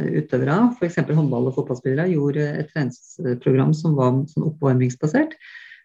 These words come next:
og den andre gruppa trent som vanlig, så viste det seg at dem som gjorde det, det strukturerte oppvarmingsprogrammet, hadde halvert risikoen for å få en korsbåndskade. Så det betyr at vi kan virkelig unngå veldig mange av korsbåndskadene.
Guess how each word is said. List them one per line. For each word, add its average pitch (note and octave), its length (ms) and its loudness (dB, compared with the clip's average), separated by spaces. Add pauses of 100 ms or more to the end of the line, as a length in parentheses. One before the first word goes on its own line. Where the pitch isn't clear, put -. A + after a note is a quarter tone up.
og G#3+ 60 0
den G#3+ 100 4
andre E3+ 240 6
gruppa D3+ 580 0 (220)
trent E3+ 220 2
som F3 140 -2
vanlig, E3+ 380 2
så C#4 120 -4
viste A#3+ 220 0
det F#3 60 -6
seg G3 140 0
at - 60 -16
dem F3 180 0
som F#3+ 180 0
gjorde F3 400 4
det, E3 560 0
det D#3+ 160 0 (300)
strukturerte E3 760 4
oppvarmingsprogrammet, D3 880 0 (480)
hadde D#3+ 340 -2 (360)
halvert D#3 680 6
risikoen B2+ 540 0
for D3 120 0
å C#3+ 40 4
få C#3+ 100 2
en - 80 -6
korsbåndskade. - 580 -10 (200)
Så - 140 -4
det D#3+ 140 4
betyr F3+ 420 0
at E3 140 -6
vi E3 80 -2
kan E3+ 560 2 (580)
virkelig D#3 560 2
unngå C#3+ 340 2
veldig C#3 280 2
mange C3 200 2
av B2 100 -4
korsbåndskadene. C#3+ 760 -4